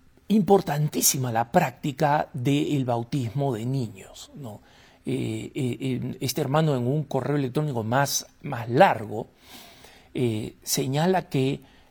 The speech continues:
la razón por la cual su sobrina no estaba bautizada porque, eh, eh, su papá era de la convicción de que yo no le voy a imponer la religión a mi hija y voy a dejar que ella decida, ¿no?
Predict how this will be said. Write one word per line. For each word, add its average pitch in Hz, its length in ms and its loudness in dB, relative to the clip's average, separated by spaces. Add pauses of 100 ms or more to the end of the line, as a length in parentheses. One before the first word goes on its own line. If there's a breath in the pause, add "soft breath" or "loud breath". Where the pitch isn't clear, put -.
la 127 140 -2
razón 165 300 0
por 165 120 2
la 131 80 2
cual 151 160 2
su 151 120 -4
sobrina 135 340 -2
no 143 120 0
estaba 147 280 2
bautizada 151 520 2
porque, 131 320 -2 (440 loud breath)
eh, 147 280 -2
eh, - 320 -2
su 175 180 2
papá 180 380 4
era 175 200 4
de 165 80 2
la 135 120 -2
convicción 120 500 -2
de 160 100 0
que 127 200 0 (340 loud breath)
yo 156 200 2
no 175 100 4
le 160 100 4
voy 175 180 6
a 175 40 6
imponer 156 640 2
la 131 220 4
religión 131 560 0
a 143 60 2
mi 160 280 2
hija 139 340 -2 (760 loud breath)
y 135 140 2
voy 156 200 6
a 160 40 4
dejar 156 260 2
que 156 100 0
ella 151 200 4
decida, 127 560 2 (100)
¿no? 131 320 -6